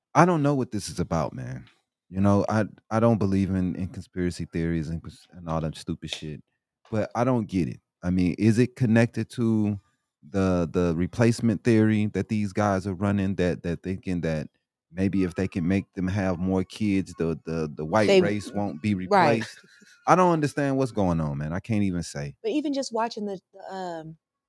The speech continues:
Speaker 2: the draft.
Speaker 1: I don't get it.
Speaker 2: Almost every family that we saw at the draft
Speaker 1: It was a mixed family.
Speaker 2: was a mixed family.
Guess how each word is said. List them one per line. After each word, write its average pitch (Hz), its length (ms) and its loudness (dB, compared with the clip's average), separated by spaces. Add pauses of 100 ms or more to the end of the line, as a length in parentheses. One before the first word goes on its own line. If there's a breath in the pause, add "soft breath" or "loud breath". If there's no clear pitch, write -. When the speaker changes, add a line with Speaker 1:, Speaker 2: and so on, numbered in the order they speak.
(540)
Speaker 2:
the 190 80 0
draft. 196 480 2 (720)
Speaker 1:
I 90 60 2
don't 78 180 0
get 76 160 -10
it. 71 100 -20 (760)
Speaker 2:
Almost 220 460 6 (240)
every 294 380 8
family 214 480 -2
that 156 160 0
we 220 100 -2
saw 208 320 2
at 190 100 -2
the 180 60 -10
draft 143 440 -2
Speaker 1:
It - 20 -14
was 135 60 -18
a 131 40 -8
mixed 147 280 -8
family. 156 360 -2
Speaker 2:
was 196 120 -8
a 196 40 0
mixed 190 220 -2
family. 143 400 -6